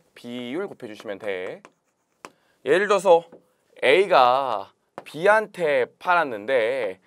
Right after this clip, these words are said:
팔 원에 사와서 십 원에 팔았대요. 근데 B가 하나도 안 팔았대. 그러면 A는 얼마 이득 본 거예요? A는 매출 십 원 잡고 매출원가 팔 원 잡았겠죠?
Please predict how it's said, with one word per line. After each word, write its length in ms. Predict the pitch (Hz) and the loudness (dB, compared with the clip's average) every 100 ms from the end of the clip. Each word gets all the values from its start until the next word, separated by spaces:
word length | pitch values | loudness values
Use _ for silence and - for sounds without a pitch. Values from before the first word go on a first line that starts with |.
| _ _ _ - | _ _ _ -12
팔 200 | - 277 | 0 2
원에 200 | 277 226 | 2 2
사와서 560 | 196 139 160 208 107 - - | 2 0 0 -6 -8 -12 -20
십 300 | - - 247 | -18 -14 0
원에 160 | 285 277 | 2 2
팔았대요. 880 | 233 160 - 117 98 92 104 92 - _ - | 0 -2 0 -2 -2 -6 -10 -12 -16 _ -20
근데 160 | 156 175 | -10 -8
B가 240 | 175 185 | 0 2
하나도 320 | 180 302 302 | 2 2 4
안 140 | 165 123 | 4 2
팔았대. 800 | 190 156 127 107 110 120 95 - _ _ _ _ _ | 0 0 0 0 -2 -4 -6 -12 _ _ _ _ _
그러면 220 | 214 196 | -2 2
A는 200 | 156 208 | 4 4
얼마 300 | 185 135 214 | 4 2 2
이득 180 | 175 139 | -2 -6
본 140 | 135 | -10
거예요? 340 | 113 107 95 - | -6 -6 -6 -4
A는 400 | - 180 233 208 | 0 2 0 -2
매출 380 | 131 143 - 220 | -2 -2 -4 -8
십 160 | - 233 | -4 -2
원 100 | 247 | 0
잡고 240 | 220 - | -2 -2
매출원가 420 | 147 - 190 170 | -2 -2 -4 -6
팔 160 | 170 269 | -2 -2
원 60 | |
잡았겠죠? 460 | 247 175 165 - 240 | -2 -2 -4 -10 -12